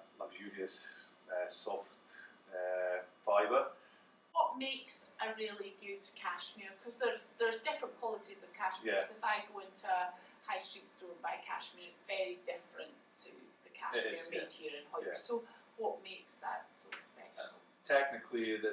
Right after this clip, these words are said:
Speaker 1: they have, uh, they have different areas in, in, like, say, Mongolia and China where, where you, they, they, they comb the, the under, the, the under the chin of the, the, the goat,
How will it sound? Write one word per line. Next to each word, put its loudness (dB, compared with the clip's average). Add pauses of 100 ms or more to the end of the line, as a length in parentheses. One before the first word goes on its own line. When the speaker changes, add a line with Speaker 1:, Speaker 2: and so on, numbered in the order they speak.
Speaker 1:
they 0
have, 6 (1200)
uh, -6 (320)
they -2
have 6
different -2
areas -6
in, -10 (240)
in, -18 (100)
like, -16
say, -12
Mongolia -4
and -18
China 0
where, -6 (320)
where -16
you, -20 (320)
they, -8 (320)
they, -20
they -18
comb -4
the, -4 (560)
the -12
under, -6
the, -20 (120)
the -14
under -4
the -16
chin -2
of -10
the, -4 (240)
the, -14 (240)
the -20
goat, -2